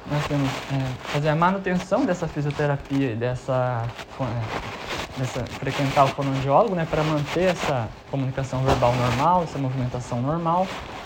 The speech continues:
manter as medicações que o paciente já vem fazendo, manter o segmento psiquiátrico, né, por conta dessa alteração de comportamento que ele tem, que ele não tinha antes desse trauma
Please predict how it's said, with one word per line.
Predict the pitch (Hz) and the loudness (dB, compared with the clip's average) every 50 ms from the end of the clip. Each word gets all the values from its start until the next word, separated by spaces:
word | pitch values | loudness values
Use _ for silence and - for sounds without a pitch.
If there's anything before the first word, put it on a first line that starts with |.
| - - | -4 0
manter | 151 160 165 160 175 185 | 0 2 2 4 4 4
as | 185 180 | 4 4
medicações | 185 170 160 - 160 156 - - 151 151 147 - - - - | 2 0 -2 -2 -4 -4 -2 -2 -2 -2 0 -2 -2 -2 -2
que | 147 | -2
o | 131 | -2
paciente | - 135 131 - 139 135 135 | -2 -2 0 0 -2 -2 0
já | 147 135 | 0 0
vem | 131 143 160 185 | 0 0 0 0
fazendo, | 180 - 170 147 135 131 131 170 202 220 220 - - - - - - - - - - - - - - - - - - - - - 135 | 0 0 0 2 2 0 0 0 0 0 -2 -6 -12 -14 -14 -14 -14 -14 -14 -12 -8 -6 -4 -4 -4 -4 -4 -4 -4 -4 -2 0 2
manter | 143 156 160 160 170 | 2 2 4 4 4
o | 190 | 4
segmento | 185 - 175 165 156 156 160 160 - | 4 2 0 0 0 0 -2 -4 -4
psiquiátrico, | - - - 139 139 - 127 113 113 139 202 - - - - - 143 | -8 -8 -6 -6 -6 -2 0 2 4 4 2 0 -4 -10 -6 -4 -2
né, | 135 139 156 - - - - | 0 0 -2 -2 -6 -6 -6
por | 135 - | -4 -2
conta | 131 131 - - | -2 -2 -2 0
dessa | 127 135 139 - 147 | 0 0 0 0 0
alteração | 143 - 160 156 151 147 - - 165 196 | 0 0 0 0 0 -2 -2 -2 -2 -2
de | 196 | -2
comportamento | - 175 160 - 160 156 - 147 135 135 147 151 - | -4 -6 -4 -2 -2 -2 0 0 0 0 -2 -2 -4
que | - 143 | -4 -4
ele | 131 131 | -4 -4
tem, | 127 - 139 131 | -4 -4 -4 -4
que | 131 123 - - - - 110 | -4 -6 -8 -10 -10 -6 -4
ele | 113 117 | -2 -2
não | 120 - 185 214 | 0 0 0 -2
tinha | 208 - - 185 190 160 | -2 -2 -2 0 0 2
antes | 139 139 156 160 - 135 | 2 0 0 -2 -4 -4
desse | 131 127 - 110 | -6 -6 -6 -6
trauma | 101 - 110 113 131 147 175 | -6 -4 -2 0 0 -2 -2